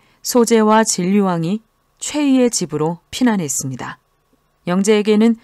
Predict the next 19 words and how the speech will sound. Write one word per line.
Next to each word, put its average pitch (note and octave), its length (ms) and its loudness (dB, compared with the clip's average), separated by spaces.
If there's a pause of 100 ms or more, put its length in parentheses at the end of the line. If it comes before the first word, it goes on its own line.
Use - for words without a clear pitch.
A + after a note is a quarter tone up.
(200)
두 A#3 220 2
아들이 F#3 360 0
있었는데 D#3+ 600 -8 (640)
첫째 C4 420 0
변이 E3 640 -2
소재이고 A#3 760 -4 (300)
둘째 F#3 460 -4
협은 F#3 520 -4
진류왕입니다. F#3+ 1000 -2 (640)
장자 G#3+ 320 2
상속에 A#3+ 440 4
따라 G#3+ 360 2
변이 F3+ 400 0
황제가 C4 480 2
되었지만 F3 880 -2
진류왕 B3 580 4
협이 A#3+ 460 -4 (300)
훨씬 A#3+ 340 4
영리하고 D#3+ 680 -2